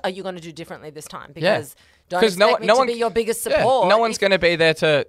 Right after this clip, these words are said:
Speaker 2: it's not like a personal trainer where
Speaker 1: Yeah.
Speaker 2: they're gonna be there supporting you,
Speaker 1: Yeah.
Speaker 2: making sure you stay on track. Like, our jobs,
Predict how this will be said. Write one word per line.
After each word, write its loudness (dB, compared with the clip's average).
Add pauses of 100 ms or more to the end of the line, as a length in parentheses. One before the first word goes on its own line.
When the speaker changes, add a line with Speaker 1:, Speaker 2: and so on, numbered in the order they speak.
Speaker 2:
it's -8
not 0
like 0
a -2
personal 0
trainer 0
where -2
Speaker 1:
Yeah. 2
Speaker 2:
they're 2
gonna -2
be -4
there 0 (220)
supporting -2
you, 2
Speaker 1:
Yeah. 0
Speaker 2:
making 0
sure -2
you -2
stay -2
on -2
track. -2
Like, -2
our 2
jobs, -2